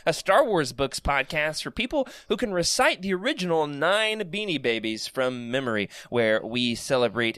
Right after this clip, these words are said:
our rich E U history as well as dive into lesser-known Star Wars classics. I'm your host,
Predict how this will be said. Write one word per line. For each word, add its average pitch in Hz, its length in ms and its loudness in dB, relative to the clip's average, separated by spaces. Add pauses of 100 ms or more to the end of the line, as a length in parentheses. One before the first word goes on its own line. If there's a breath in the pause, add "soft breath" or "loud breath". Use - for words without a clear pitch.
our 117 200 2
rich 113 380 -2
E 127 80 -4
U 120 360 -4
history 123 520 -4
as 120 260 2
well 151 220 2
as 151 160 -2
dive 151 460 0
into 147 420 -6
lesser-known 127 540 -2
Star 120 340 2
Wars 120 400 -2
classics. - 500 -4
I'm 185 120 0
your 131 100 0
host, 120 240 -2